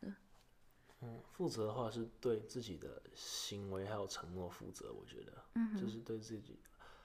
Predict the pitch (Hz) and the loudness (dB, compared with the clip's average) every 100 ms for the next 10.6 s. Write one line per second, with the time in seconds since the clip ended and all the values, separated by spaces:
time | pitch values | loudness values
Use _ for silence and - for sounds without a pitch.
0 | - 117 123 180 170 143 - 113 107 147 | 0 2 8 10 12 10 6 6 6 6
1 | 165 180 123 101 101 104 98 95 92 - | 6 6 8 8 8 6 8 10 10 6
2 | - 113 107 104 - - - - - - | 0 -2 0 -2 -4 -10 -10 -10 -12 -12
3 | - - 120 110 98 98 95 - 104 101 | -10 -4 -2 0 0 0 0 2 4 4
4 | 101 107 101 104 - 120 - 147 120 117 | 2 0 -2 -2 0 2 2 2 6 6
5 | 107 90 87 87 87 - - - 98 101 | 6 4 2 2 2 0 -4 -2 0 4
6 | 101 - - - 523 440 659 807 - 147 | 2 2 -2 12 12 12 12 12 6 12
7 | 240 262 285 339 254 233 208 254 - - | 12 12 12 12 12 12 12 10 6 0
8 | - - 156 175 185 139 101 139 135 - | 0 10 12 12 12 12 12 12 12 10
9 | - - - - - 180 180 - - 123 | -2 -12 -14 -2 4 8 8 6 2 8
10 | 151 135 123 135 120 | 10 10 8 6 6